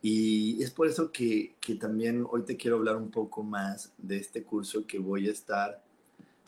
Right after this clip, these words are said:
eh, compartiendo contigo del diecisiete al veintitrés de octubre. Este curso donde te voy a enseñar a tener los pensamientos correctos para poder acelerar tu riqueza. Así que si hoy estás listo para poder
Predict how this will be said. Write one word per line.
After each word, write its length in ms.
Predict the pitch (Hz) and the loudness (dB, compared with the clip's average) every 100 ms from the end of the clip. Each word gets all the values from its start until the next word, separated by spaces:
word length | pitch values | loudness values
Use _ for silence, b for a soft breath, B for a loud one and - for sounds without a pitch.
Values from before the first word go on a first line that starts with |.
| - | -4
eh, 320 | 104 101 95 98 | 0 2 2 0
compartiendo 760 | 104 98 98 95 113 110 113 | -2 -2 -4 -2 -2 0 -2
contigo 560 | 110 101 95 107 104 110 | -2 -4 0 2 4 4
del 160 | 101 | 2
diecisiete 600 | 92 90 98 - 104 - | 0 -6 -8 -6 -6 -4
al 100 | - | -6
veintitrés 540 | 104 95 - - 98 95 | -6 -14 -14 -6 -6 -4
de 40 | |
octubre. 540 | 98 - 120 92 90 - _ b b b - | -8 -2 -2 -2 -6 -10 _ b b b -10
Este 280 | 104 - 120 | -8 -4 -2
curso 560 | 123 120 - 123 131 - b b _ - | 0 0 0 0 0 -8 b b _ -6
donde 560 | 107 101 101 101 101 | 0 0 2 2 0
te 140 | 101 104 | -2 0
voy 140 | 117 | 0
a 20 | |
enseñar 300 | 120 117 110 | 0 0 0
a 100 | 113 | -2
tener 180 | - 107 | -2 -2
los 120 | 110 | -2
pensamientos 680 | - 104 101 101 101 98 110 | -2 -4 0 0 0 -2 -2
correctos 600 | - - 104 98 - 110 | 0 0 0 -2 -4 -6
para 300 | - 95 92 | -4 -6 -6
poder 560 | 101 95 95 98 101 - | -6 -2 2 2 0 -4
acelerar 680 | - - 95 95 95 92 | -6 -2 0 2 0 -4
tu 140 | - 98 | -10 -18
riqueza. 560 | 92 92 98 98 - - _ _ _ B B B - | -16 -10 -8 -6 -8 -16 _ _ _ B B B -10
Así 240 | - 117 | -6 -2
que 160 | - 131 | 0 0
si 240 | - 113 | 2 4
hoy 180 | 110 123 | 6 4
estás 360 | - 120 110 | 2 0 0
listo 340 | 110 110 - 95 | -2 -4 -4 -4
para 260 | 107 95 | -4 -6
poder 440 | - 95 98 98 | -4 0 2 0